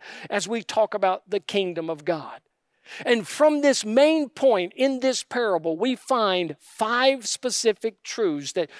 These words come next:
you and I need to understand about the kingdom of God in our lives and in our world. I want to give you those five things as quickly as I can. Number one, the kingdom of God is priceless in value.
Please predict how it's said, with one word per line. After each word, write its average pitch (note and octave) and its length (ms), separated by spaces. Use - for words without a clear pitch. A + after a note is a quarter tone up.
you B3+ 260
and E4 100
I F#3+ 200
need G3 180
to G3 160
understand G3+ 840
about E3+ 300
the C#3 80
kingdom B3+ 560
of D#3 200
God C3+ 600
in C4+ 220
our A#3 260
lives D#3 800
and E3 160
in D#3+ 220
our C3 140
world. - 540
I E3+ 60
want A#3 140
to A#3 60
give A3+ 220
you F3 100
those D#3 240
five F#3+ 400
things E3 320
as C3 180
quickly G#3 680
as - 200
I D3 100
can. G2+ 480
Number G#3+ 280
one, D3 380
the E3+ 100
kingdom A#3+ 480
of F#3+ 160
God F3 300
is D3+ 160
priceless C#3 1120
in B2+ 160
value. A2+ 500